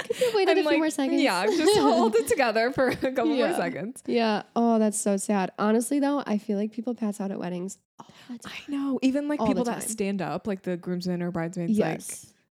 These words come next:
Speaker 1: I
Speaker 2: lock
Speaker 1: see
Speaker 2: the
Speaker 1: that a
Speaker 2: knees.
Speaker 1: lot. And yeah, sometimes it's just indoor weddings. Like, it's not
Speaker 2: True.
Speaker 1: even like it's hot or
Speaker 2: Yeah.
Speaker 1: dehydrate, you know?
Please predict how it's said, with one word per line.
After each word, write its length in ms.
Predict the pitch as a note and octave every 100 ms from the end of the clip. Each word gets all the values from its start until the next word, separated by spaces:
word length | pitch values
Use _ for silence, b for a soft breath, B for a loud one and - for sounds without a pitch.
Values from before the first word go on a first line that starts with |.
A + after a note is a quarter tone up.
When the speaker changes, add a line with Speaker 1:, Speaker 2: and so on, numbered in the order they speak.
| -
Speaker 1:
I 40 |
Speaker 2:
lock 160 | F#3+ F3+
Speaker 1:
see 80 | A3
Speaker 2:
the 40 | G#3+
Speaker 1:
that 180 | G#3+
a 20 | A3
Speaker 2:
knees. 80 |
Speaker 1:
lot. 420 | A3+ A3+ A3 G#3+ -
And 140 | A#3
yeah, 200 | A3 F3+ G#3+
sometimes 380 | G#3+ G#3+ G#3+
it's 100 | G#3 G#3+
just 180 | G#3 -
indoor 340 | G3 F#3+ F#3+
weddings. 420 | F#3 E3 E3 G#3+ G#3
Like, 140 | G3
it's 100 | -
not 120 | F#3
Speaker 2:
True. 80 | F#3
Speaker 1:
even 140 | G3 G3
like 160 | G#3
it's 140 | A#3+ -
hot 440 | A3 G#3 G#3 G#3
or 80 | -
Speaker 2:
Yeah. 180 | G3+ F#3
Speaker 1:
dehydrate, 520 | F#3+ G#3 G#3 G3+ -
you 80 | G#3
know? 300 | G3 F#3+ G3+